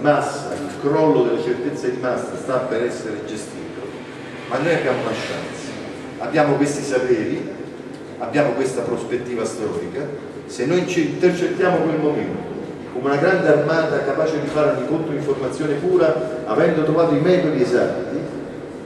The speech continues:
noi possiamo addirittura arrivare ad ambire, ad utilizzare quegli strumenti come se fossero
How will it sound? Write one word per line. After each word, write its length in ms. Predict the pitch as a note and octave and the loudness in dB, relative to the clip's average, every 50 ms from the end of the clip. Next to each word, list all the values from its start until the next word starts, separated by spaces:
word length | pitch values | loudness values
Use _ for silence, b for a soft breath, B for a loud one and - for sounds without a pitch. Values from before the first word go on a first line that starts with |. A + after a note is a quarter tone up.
| - - - | -12 -10 -6
noi 120 | D3 D#3 C#3+ | -4 -4 -4
possiamo 340 | C#3 B2+ - - C#3+ C#3 | -4 -4 -2 0 0 2
addirittura 520 | C3 C3+ C#3 D3 D#3 - - - B2 B2 C#3+ | 2 2 2 0 0 0 0 0 2 2 2
arrivare 460 | C3 D3 D3 D3 D3+ - - - - | 2 2 2 4 4 4 4 2 0
ad 120 | - - | -2 -2
ambire, 840 | G#2 G#2+ A2 A2+ A#2 C#3 D3 D#3 C#3+ A#2+ G#2 F#2 F#2 G2+ - - - - | -4 -4 -4 -4 -4 -2 -2 -2 -2 -2 -4 -4 -4 -6 -6 -6 -6 -8
ad 140 | - - | -8 -6
utilizzare 920 | A2 G#2+ - C3 C3+ C#3+ C#3+ - - D#3+ E3 D#3+ D#3+ D#3+ D#3+ D#3+ D#3+ - - - - - - - - - - - | -6 -8 -6 -6 -6 -4 -4 -4 -2 0 0 2 2 0 0 -2 -4 -4 -8 -10 -10 -12 -12 -12 -12 -10 0 4
quegli 320 | E3+ F3+ E3+ - C#3 - | 6 6 6 6 2 0
strumenti 560 | - - - - - - - - - - - - | -2 -2 -2 -2 -2 -2 -4 -4 -6 -6 -6 -6
come 160 | - - - | -6 -6 -6
se 100 | - - | -6 -8
fossero 440 | - - B2 - - - B2 A#2+ | -8 -6 -8 -8 -6 -6 -8 -6